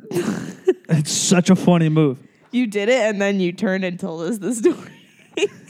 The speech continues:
Speaker 2: 'Cause it's an unbelie-, I, I gotta tip my hat.
Speaker 1: It's, like, one of those things that, like, I'd have to be there, and I'm sure I'd think it was hilarious. Like, I wish I was there, but I'd have to be there.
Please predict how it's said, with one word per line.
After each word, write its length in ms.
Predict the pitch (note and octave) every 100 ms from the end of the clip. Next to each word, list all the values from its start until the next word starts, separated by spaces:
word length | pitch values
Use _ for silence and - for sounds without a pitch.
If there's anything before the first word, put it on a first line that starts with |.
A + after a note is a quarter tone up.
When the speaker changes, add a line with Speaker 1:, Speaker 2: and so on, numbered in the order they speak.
| - - - -
Speaker 2:
'Cause 180 | E3 E3+
it's 180 | G3 G3
an 100 | F3
unbelie-, 420 | F3+ F#3+ G#3+ G3 - D#3
I, 220 | E3+ F#3+
I 120 | F3+
gotta 180 | G3+ C4
tip 180 | - B3+
my 140 | B3 G3
hat. 300 | F#3 F#3 - - - - - - -
Speaker 1:
It's, 180 | C4+ -
like, 180 | D4+
one 220 | A#3 A3+ A#3+
of 100 | C#4+
those 200 | D4 D#4+
things 300 | A3 G#3+ G#3
that, 240 | G3+ -
like, 180 | - E3+
I'd 180 | - E3+
have 180 | F#3 F#3
to 100 | A3
be 240 | E3+ D#3
there, 200 | C#3 C3+
and 120 | C#3+ F#3
I'm 100 | F#3
sure 220 | - F3
I'd 160 | F#3+ G3
think 160 | F#3+
it 60 | F3+
was 100 | F#3
hilarious. 680 | F3 D3+ C3 C#3+ F3 G#3+ G3+
Like, 120 | F3+
I 80 | E3
wish 320 | E3 E3 -
I 120 | E3
was 340 | D3+ B2 F#3
there, 400 | F#3+ G3 G3+ A#3+ - _ _ _ _ _ _ -
but 80 | F3+
I'd 100 | E3+
have 200 | D#3+ E3
to 100 | E3+
be 160 | A#2+
there. 260 | G2 D#2+